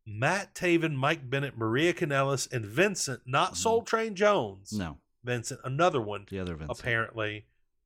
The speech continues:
Speaker 1: are all reportedly done with Impact as of this weekend.
Speaker 2: Mm-hmm.
Speaker 1: And to me, knowing nothing, I know nothing about this. I haven't
Speaker 2: Yeah.
Speaker 1: talked to Mike Gilbert at all about this.
Speaker 2: Yeah.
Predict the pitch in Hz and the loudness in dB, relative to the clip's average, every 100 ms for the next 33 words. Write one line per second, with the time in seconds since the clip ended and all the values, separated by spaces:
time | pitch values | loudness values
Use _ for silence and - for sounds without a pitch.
0 | - 117 123 147 175 165 135 156 147 135 | -14 -4 2 4 4 2 -2 -2 -2 -2
1 | 123 113 135 139 127 131 123 131 123 - | -2 0 0 -2 -4 -6 -4 -2 -2 -6
2 | _ 117 127 120 123 107 113 - 120 139 | _ -4 -4 -2 -4 -4 -8 -8 -12 -14
3 | - 98 - _ 95 80 95 98 107 _ | -16 -20 -20 _ -10 -8 -6 -8 -10 _
4 | _ _ _ 117 - 101 113 202 147 95 | _ _ _ -18 -16 -10 -2 0 0 -4
5 | 104 _ _ _ _ _ _ _ - 135 | -12 _ _ _ _ _ _ _ -8 -2
6 | 160 156 127 117 107 123 160 123 117 - | -2 2 2 0 -2 -4 -4 -4 -6 -6
7 | 107 95 92 _ _ - 139 139 135 139 | -10 -10 -12 _ _ -8 -4 -2 -2 -6
8 | 131 135 127 120 127 135 123 147 160 131 | -6 -6 -6 -4 -4 -2 0 2 2 0
9 | 107 - 92 _ - 98 | -2 -10 -16 _ -6 -4